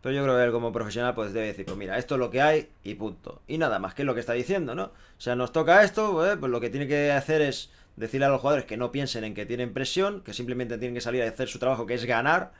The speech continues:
porque el trabajo de un jugador del Real Madrid no es jugar a fútbol, es ganar, ¿vale? Es ganar. Entonces, tienen que cumplir su trabajo y punto.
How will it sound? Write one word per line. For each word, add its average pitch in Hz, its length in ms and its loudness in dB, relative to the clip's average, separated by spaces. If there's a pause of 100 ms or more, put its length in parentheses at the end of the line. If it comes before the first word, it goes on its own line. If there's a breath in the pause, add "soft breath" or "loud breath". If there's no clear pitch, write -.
(280 soft breath)
porque 120 220 -2
el 113 80 -2
trabajo 131 600 2 (260 soft breath)
de 127 200 0
un 143 100 2
jugador 131 520 4
del 127 180 2
Real 123 320 6
Madrid 127 540 0
no 131 200 -2
es 151 100 0
jugar 135 200 4
a 113 80 4
fútbol, 120 320 -2
es 143 180 0
ganar, 123 600 2 (400)
¿vale? 139 400 -4
Es 147 220 2
ganar. 90 440 -6 (460 soft breath)
Entonces, 170 640 0 (840)
tienen 147 240 -2
que 131 100 -4
cumplir 113 280 -4
su 120 100 -8
trabajo 180 600 4 (100)
y 120 140 -2
punto. - 380 -14